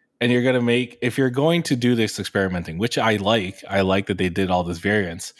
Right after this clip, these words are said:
but there was a lot, like, there's not a quality. There's no, like, people that are, like, saying, like, "Yeah, let's try it," and then stopping them before it gets too long, and bef-, and then they say, "Okay, this isn't panning well. We need to fix it."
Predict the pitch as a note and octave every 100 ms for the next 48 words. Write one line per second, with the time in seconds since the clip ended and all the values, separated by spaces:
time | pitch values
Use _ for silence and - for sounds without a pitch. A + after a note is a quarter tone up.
0 | _ _ _ _ - F#2+ - - G2 A2
1 | F#2 E2 E2+ F2 - A2 G2 - B2 C3+
2 | D3 C3+ - - A2+ A2+ G2+ E2 D2+ A2+
3 | - A#2+ C3 C#3 C3+ B2 A2+ - A#2+ A#2
4 | A2 G#2 F#2+ F#2+ F#2 F2+ - - F#2 F2+
5 | F2+ C3 E3+ B2 F#2+ A2+ - - C3+ A#2+
6 | G2 G2 - A2 G#2 G#2 G2 A2+ - _
7 | _ _ - - A2 A#2 G#2+ G2+ F#2 -
8 | G#2 F#2 - F2+ - - G2+ F#3 F3 A#2+
9 | A2 G#2 G#2 G2+ A2 G#2 G#2 G2 G2 A2
10 | F#2+ F#2 - - _ _ - A2+ G#2+ F2
11 | F#2+ A2 B2+ B2+ F#2 - - A#2 G#2+ F2+
12 | E2 D#2 F2 G2+ F#2+ - - F#2 - -